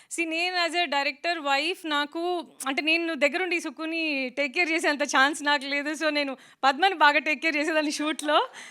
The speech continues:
So, so that ఆమెకి ఎక్కువ టెన్షన్ అవ్వకూడదు. ఆమె టెన్షన్ అవుతుంటే, "మేడంకి కాఫీ తీసుకురండి, మేడం టెన్షన్ అవుతున్నారు,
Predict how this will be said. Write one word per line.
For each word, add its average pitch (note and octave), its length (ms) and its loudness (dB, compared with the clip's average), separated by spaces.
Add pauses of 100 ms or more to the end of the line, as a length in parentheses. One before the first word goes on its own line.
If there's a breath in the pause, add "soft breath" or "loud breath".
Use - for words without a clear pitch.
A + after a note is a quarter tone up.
(320 loud breath)
So, D4 100 2
so D4 160 -2
that E4+ 140 4
ఆమెకి D#4+ 380 2
ఎక్కువ E4 220 -2
టెన్షన్ D#4 320 0
అవ్వకూడదు. D4 360 4
ఆమె C#4+ 120 2
టెన్షన్ D4 260 -2
అవుతుంటే, D4+ 220 -2 (160 loud breath)
"మేడంకి D4+ 320 4
కాఫీ D4+ 280 2
తీసుకురండి, D4 400 -2
మేడం C#4+ 240 2
టెన్షన్ D4 300 -2
అవుతున్నారు, C#4+ 500 0